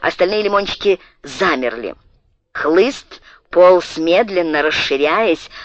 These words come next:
пока не превратился в полосу шириной сантиметров десять. Полоса сложилась в трубку, и лимончики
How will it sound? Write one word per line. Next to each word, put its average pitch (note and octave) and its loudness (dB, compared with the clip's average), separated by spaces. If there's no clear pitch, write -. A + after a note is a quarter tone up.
пока D#3+ 0
не E3 -2
превратился D3+ -2
в - -12
полосу D3+ 0
шириной F3+ -2
сантиметров A3+ -4
десять. D3 -4
Полоса D#3 2
сложилась D#3 2
в - -16
трубку, D#3+ 0
и G#3+ -2
лимончики E3 0